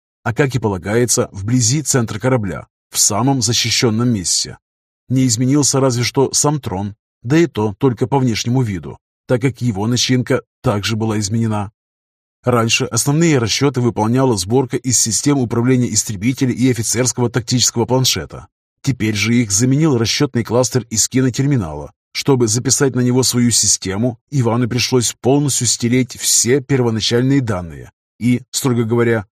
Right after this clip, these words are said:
и с кином он после этого быть перестал, превратившись в обычный, высокопроизводительный компьютер. Но,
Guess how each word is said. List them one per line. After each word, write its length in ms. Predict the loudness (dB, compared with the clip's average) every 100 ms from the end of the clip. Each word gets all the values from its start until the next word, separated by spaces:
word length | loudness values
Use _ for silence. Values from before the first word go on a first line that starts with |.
| _ -2
и 60 |
с 100 | -2
кином 320 | 0 0 0 0
он 160 | -2 0
после 300 | 0 2 0
этого 320 | 2 0 0
быть 260 | -2 -2 0
перестал, 540 | -2 0 -2 -2 -4 -8 _ _
превратившись 680 | 0 2 2 0 0 0 -2
в 100 | -4
обычный, 580 | -4 0 0 0 -2 -4 _ -6
высокопроизводительный 1160 | -2 0 0 0 2 0 -2 -4 -2 0 -2 0
компьютер. 680 | 0 0 -4 -10 -14 -18 _ _ _ -4
Но, 300 | -2 -2